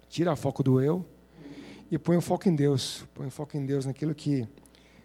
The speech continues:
Deus quer fazer pra gente, naquilo que Deus tem pra nós, né? Nessa passagem aqui que a gente leu, né? É...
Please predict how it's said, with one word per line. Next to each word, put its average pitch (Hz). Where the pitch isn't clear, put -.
Deus 170
quer 160
fazer 143
pra 135
gente, 127
naquilo 139
que 123
Deus 147
tem 156
pra 135
nós, 123
né? 131
Nessa 139
passagem 143
aqui 135
que 135
a 135
gente 127
leu, 147
né? 147
É... 120